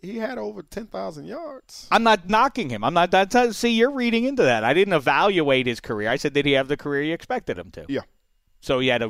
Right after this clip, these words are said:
Speaker 2: good career.
Speaker 1: He had, he had a real good career.
Speaker 2: You had a
Speaker 1: And
Speaker 2: better career.
Speaker 1: And, and, and, I mean, I had a steady quarterback. I had a steady offensive game plan. You know,
Speaker 2: Mm-hmm.
Speaker 1: he, he started off in the Jets. Uh, he had Vinny Testaverde. He had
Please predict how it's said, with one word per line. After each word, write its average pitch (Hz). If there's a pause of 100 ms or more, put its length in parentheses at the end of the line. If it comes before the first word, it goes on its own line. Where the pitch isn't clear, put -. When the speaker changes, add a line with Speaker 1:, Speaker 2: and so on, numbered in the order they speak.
(160)
Speaker 2:
good 143
career. 98 (360)
Speaker 1:
He 123
had, 135
he 127
had 139
a 127
real 151
good 107
career. 107 (160)
Speaker 2:
You 127
had 117
a -
Speaker 1:
And 95
Speaker 2:
better 156
career. 82
Speaker 1:
And, 143
and, 131
and, 127 (140)
I 120
mean, 127
I 123
had 127
a 110
steady 117
quarterback. 107
I 107
had 120
a -
steady 113
offensive 101 (240)
game 120
plan. 92
You 107
know, 104
Speaker 2:
Mm-hmm. 107
Speaker 1:
he, 135
he 131 (280)
started 131
off 131
in 120
the 110
Jets. 120
Uh, 104 (100)
he 117
had 113
Vinny 117
Testaverde. 113 (200)
He 113
had 110